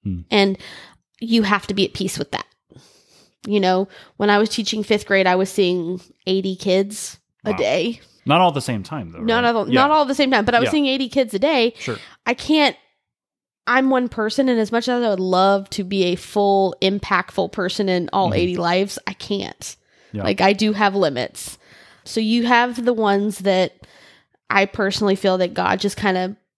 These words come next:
Speaker 2: puts on your heart, or they just come to you and
Speaker 1: Mm-hmm.
Speaker 2: they become my kids. And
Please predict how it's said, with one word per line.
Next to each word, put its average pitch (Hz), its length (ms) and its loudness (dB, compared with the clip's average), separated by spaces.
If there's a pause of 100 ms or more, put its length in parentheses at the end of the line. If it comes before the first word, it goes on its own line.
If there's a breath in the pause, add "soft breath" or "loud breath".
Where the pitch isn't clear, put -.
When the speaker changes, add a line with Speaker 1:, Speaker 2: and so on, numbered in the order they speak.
(160)
Speaker 2:
puts 202 300 0
on 196 180 2
your 185 160 -2
heart, 190 420 2
or 190 80 2
they 180 160 2
just 180 260 -6
come 190 280 -6
to - 160 -8
you 190 240 2
and 190 280 0 (120)
Speaker 1:
Mm-hmm. 101 260 -2
Speaker 2:
they 202 120 2
become 190 380 0
my 185 120 -2
kids. 196 560 2
And 185 300 -2